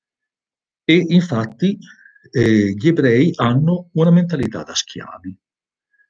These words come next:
Fanno le cose di nascosto, ecco, le fanno, eh, cercando di... Per, eh,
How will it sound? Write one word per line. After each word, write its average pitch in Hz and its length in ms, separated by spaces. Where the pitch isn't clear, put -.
Fanno 131 220
le 120 140
cose 131 720
di 127 140
nascosto, 131 1040
ecco, 104 260
le 110 120
fanno, 127 720
eh, 107 440
cercando 117 600
di... 107 560
Per, 117 140
eh, 110 240